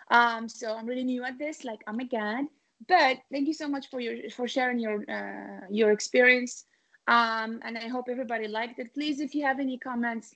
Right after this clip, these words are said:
leave comments and tell us if you liked it or not. If you didn't like it, well, <coughs> sorry, okay? Sorry for taking your time. Um, if you liked it,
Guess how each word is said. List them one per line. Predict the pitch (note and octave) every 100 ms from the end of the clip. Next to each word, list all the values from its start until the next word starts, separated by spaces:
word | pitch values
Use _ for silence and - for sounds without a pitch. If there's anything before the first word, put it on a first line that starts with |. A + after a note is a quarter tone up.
| _ -
leave | A3+ C4 A#3+ - -
comments | B3 A#3+ A#3 A#3
and | A3+ A3 G#3+
tell | A#3+ A#3
us | A3 A3 - - -
if | A3+ -
you |
liked | G#3+ G#3+ G#3
it | G#3
or | G#3+
not. | C4 C4+ -
If | C4 F#4
you |
didn't | G4 E4+
like | C4+ C4+ C4
it, | B3
well, | B3 A#3 A3+ _ _ _ -
<coughs> | D#4 - - - _ _ - C#4+ C4+ - - - _
sorry, | - - B3+ D4+ C4 A#3+
okay? | A3+ A#3+ A3+ C4+
Sorry | C#4+ B3 B3
for | A3+ G#3+ -
taking | C4 B3
your | A3
time. | G#3 B3+ F#3+ F#3 A3+ - - _ _ -
Um, | B3 A#3+ B3
if | - D4+
you | D#4+ C#4
liked | C#4 C#4+ C4+
it, | B3